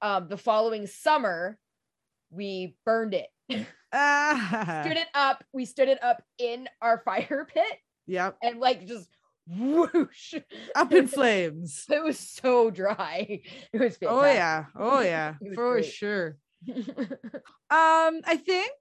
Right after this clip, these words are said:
Speaker 2: this one, we, 'cause we usually talk a lot about movies, so I think we're gonna save this
Speaker 1: Mm-hmm.
Speaker 2: one for a little bit more, maybe of the, like, toys and some of the fun stuff in that, at first, at least. As I was going through also the movies, 'cause one of the toys that I loved when we got was in the nineties, they came out with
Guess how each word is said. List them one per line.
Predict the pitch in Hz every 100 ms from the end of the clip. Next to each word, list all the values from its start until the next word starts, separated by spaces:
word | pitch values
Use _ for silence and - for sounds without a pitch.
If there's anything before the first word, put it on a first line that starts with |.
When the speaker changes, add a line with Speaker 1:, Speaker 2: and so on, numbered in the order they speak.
| -
Speaker 2:
this | 554 494 -
one, | 330 247 320
we, | 320
'cause | 277 320
we | 339
usually | 415 -
talk | - 587 587 453
a |
lot | 302 269
about | 277 247
movies, | 240 208 190 220
so | 247
I |
think | 247 285
we're | 339
gonna | 466 554
save | 539 415
this | 269 214
Speaker 1:
Mm-hmm. | 294
Speaker 2:
one | 277
for | 302
a | 262
little | 240
bit | 240
more, | 240 220 208
maybe | 208 208
of | 202
the, | 214
like, | 196 190 _ _ -
toys | - 247 226 214 190 185 190 196
and | 190
some | - 196
of | 196
the | 190 _ 170
fun | 160 170 180 160
stuff | - - - 127
in |
that, | 127 123 139
at | 127 -
first, | 214 143 -
at | -
least. | - - _
As | 302 330 330
I | 339
was | 381
going | 330 330
through | 311 262
also | 233 269
the | 247
movies, | 254 262 269
'cause | - 247 233 233 -
one | - 247 277
of |
the | 269
toys | 349 285 254
that | 262
I | 220
loved | 220 220
when | 233 233
we | 233
got | 233 233
was | 226 220 214
in | 220
the | 214
nineties, | 202 208 220
they | 214
came | 214 220
out | 214
with | 208